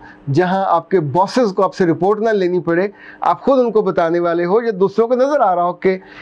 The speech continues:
इसको जिस spot पे खड़ा किया गया था, she is the responsible per-, the mo-, अच्छा, इन्हीं लोगों की, इन्हीं लड़कियों की आगे प्रमोशनें होती हैं, यही managers बनती हैं।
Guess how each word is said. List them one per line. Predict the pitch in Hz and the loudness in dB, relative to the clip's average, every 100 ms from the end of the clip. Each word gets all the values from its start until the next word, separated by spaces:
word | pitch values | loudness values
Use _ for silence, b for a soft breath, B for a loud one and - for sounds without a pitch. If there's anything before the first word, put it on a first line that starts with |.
| B - | B -2
इसको | 185 - 196 | -2 2 2
जिस | 208 202 | 2 -2
spot | - 175 175 | 0 0 2
पे | 202 | -2
खड़ा | 190 170 165 | 0 0 0
किया | 160 151 143 | 0 -2 0
गया | 156 | -4
था, | 151 165 165 B B | -2 -4 -4 B B
she | - - 208 175 151 - | -6 0 2 2 -4 -2
is | 180 156 - - - - | -2 -2 -8 -20 -18 -4
the | 196 | -2
responsible | 190 175 - 220 214 214 196 | 0 -4 -2 -2 -2 0 -2
per-, | 143 151 143 160 | 0 -4 -2 -2
the | 175 | 0
mo-, | 202 254 B B B | 0 -2 B B B
अच्छा, | 190 254 - | -2 0 0
इन्हीं | 247 262 285 | 0 2 2
लोगों | 247 214 208 | 0 0 0
की, | 202 185 | -2 -2
इन्हीं | 196 208 233 | 0 0 2
लड़कियों | 196 160 180 | 0 0 -2
की | 170 | 0
आगे | 170 147 | 0 0
प्रमोशनें | 156 151 151 156 175 | -2 0 0 -2 -2
होती | 180 160 156 | -2 0 0
हैं, | 156 | 0
यही | 156 175 | 0 2
managers | 170 151 151 175 | 2 2 2 0
बनती | 160 156 143 | 0 -2 0
हैं। | 156 | -2